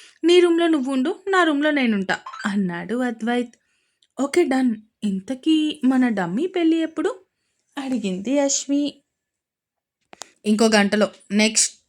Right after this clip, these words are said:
రూమ్‌లో నీకు చీర, అలాగే నగలు అన్నీ ఉన్నాయి. వెళ్ళి మార్చుకొని వచ్చేసేయ్. ఈలోపు నేను రిజిస్టర్ ఆఫీస్ నుంచి పేపర్స్ తెప్పిస్తాను" చెప్పి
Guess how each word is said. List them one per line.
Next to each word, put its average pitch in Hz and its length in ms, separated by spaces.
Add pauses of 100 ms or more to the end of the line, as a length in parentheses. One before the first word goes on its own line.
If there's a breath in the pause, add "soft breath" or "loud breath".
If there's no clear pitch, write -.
రూమ్‌లో 240 360 (160)
నీకు 214 240
చీర, 208 340 (640 loud breath)
అలాగే 196 320
నగలు 196 400 (160)
అన్నీ 185 260
ఉన్నాయి. 196 300 (380 soft breath)
వెళ్ళి 202 220
మార్చుకొని 214 520
వచ్చేసేయ్. 190 440 (380 soft breath)
ఈలోపు 202 340
నేను 214 280 (160)
రిజిస్టర్ 190 540
ఆఫీస్ 208 340
నుంచి 202 300 (520 loud breath)
పేపర్స్ 208 380
తెప్పిస్తాను" 190 560 (420)
చెప్పి 330 440